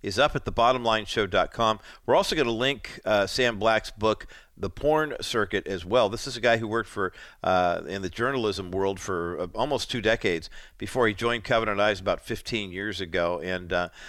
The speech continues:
uh, this new book, The Healing Church, is the one that kind of puts it right between your eyes if you're a pastor. Sixty-six percent of men who attend church regularly say they struggle with pornography.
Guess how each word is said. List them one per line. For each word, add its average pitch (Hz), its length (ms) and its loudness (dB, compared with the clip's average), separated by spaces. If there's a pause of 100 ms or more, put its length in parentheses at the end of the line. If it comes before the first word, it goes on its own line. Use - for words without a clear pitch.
(240)
uh, 98 220 4
this 98 200 -4
new 135 200 0
book, 107 300 2
The 95 120 -2
Healing 117 320 -2
Church, 98 500 -2
is 101 220 -4
the 104 100 -2
one 107 260 0
that 101 120 -2
kind 113 180 0
of 95 100 -6
puts 113 200 -4
it 98 100 -4
right 151 200 2
between 156 340 -2
your 113 160 2
eyes 92 320 2
if 87 140 -10
you're 101 100 0
a 82 40 -2
pastor. 92 480 0 (360)
Sixty-six - 640 0
percent 147 400 2
of 104 100 2
men 135 200 2
who 123 120 0
attend 120 320 2
church 120 320 0
regularly 113 540 2
say 110 200 2
they 95 120 0
struggle 104 360 2
with 104 160 -2
pornography. 107 640 2